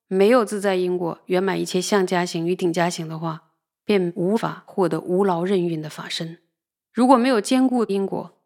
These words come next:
渐次加行与刹那加行的话，便无法获得依法现前时，一切法都现前的一切相智。所以必须呢，要两重因果，这是先辈的智者所说的。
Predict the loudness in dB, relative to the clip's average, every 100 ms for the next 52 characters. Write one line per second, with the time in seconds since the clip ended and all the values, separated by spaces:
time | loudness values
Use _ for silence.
0 | -2 0 0 -2 -4 -4 -6 -10 -6 -2
1 | 0 0 -4 -6 -8 -14 -14 -14 _ _
2 | _ _ _ 0 0 0 -2 -2 -2 -4
3 | -6 -6 -4 -6 _ _ _ -2 0 0
4 | 0 0 0 -2 -8 -8 -10 -14 _ -6
5 | -4 -2 2 2 2 -4 -4 -4 -4 -4
6 | -8 -10 -12 -12 -12 -12 -16 -20 _ _
7 | _ _ _ _ _ _ 2 2 2 -2
8 | -2 -2 -2 -4 -10 _ _ -2 0 0
9 | -4 -4 -4 -4 -6 -12 -16 _ -10 -6
10 | -4 -6 -4 0 0 0 -2 -4 -4 -6
11 | -6 -14 -18 _ _ _ -12 -8 -6 -4
12 | -6 -10